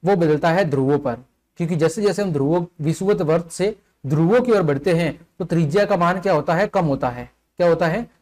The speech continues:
त्रिज्या का मान कम होता है, और इस वजह से लगने वाले बल में क्या होती है? वृद्धि होती है।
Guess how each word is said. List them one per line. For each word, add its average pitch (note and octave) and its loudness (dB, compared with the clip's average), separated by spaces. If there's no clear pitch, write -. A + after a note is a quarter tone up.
त्रिज्या D#3+ 0
का F3+ 0
मान G3+ 0
कम G3 0
होता D3 0
है, G3+ -2
और E3 2
इस G3+ 0
वजह E3+ 2
से D#3+ 0
लगने E3 2
वाले E3+ 4
बल F3 2
में F3 0
क्या F#3 0
होती E3+ 0
है? G3 0
वृद्धि D3+ 2
होती C3+ -2
है। A#2+ -16